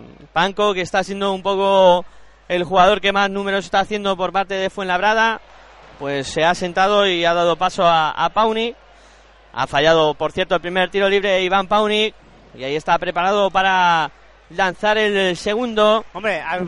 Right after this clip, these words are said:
Speaker 2: que dar descanso también a los jugadores, ¿no?
Speaker 1: Sí, claro, no se pretende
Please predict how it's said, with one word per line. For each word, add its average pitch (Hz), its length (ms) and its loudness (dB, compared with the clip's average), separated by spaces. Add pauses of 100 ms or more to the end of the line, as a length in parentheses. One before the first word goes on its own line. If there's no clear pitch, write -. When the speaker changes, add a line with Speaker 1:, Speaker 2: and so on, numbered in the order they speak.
(120)
Speaker 2:
que 214 120 -4
dar 208 160 0
descanso 202 440 -6
también 185 300 -6
a 175 60 -4
los 165 120 -2
jugadores, 170 460 -4
¿no? 180 220 -14 (220)
Speaker 1:
Sí, 170 280 2
claro, 139 240 0
no 127 220 -6
se 151 140 -4
pretende 151 520 -2